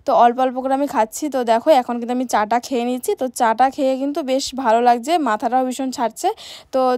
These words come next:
প্রথমে কিন্তু চা খেয়ে নিলাম, তো তারপরে দেখবো যে আরও কি কী কী খাবার আসে, নাকি কী কী খাবার দেবে, দেবে না, সবটা তোমাদের সাথে শেয়ার করব। তো দেখো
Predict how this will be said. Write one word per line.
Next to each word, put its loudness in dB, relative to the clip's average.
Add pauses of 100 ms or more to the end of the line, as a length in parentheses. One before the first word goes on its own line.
(120)
প্রথমে 0
কিন্তু -2
চা 4
খেয়ে 2
নিলাম, 2
তো -2
তারপরে 4
দেখবো 0
যে 0
আরও 4
কি -8
কী -12
কী -2 (100)
খাবার 2 (120)
আসে, -4 (440)
নাকি -2
কী -10
কী -4 (100)
খাবার 6 (140)
দেবে, 4 (120)
দেবে 2
না, 2 (100)
সবটা -2
তোমাদের -2
সাথে -2
শেয়ার 2 (100)
করব। -2 (380)
তো -8 (100)
দেখো 0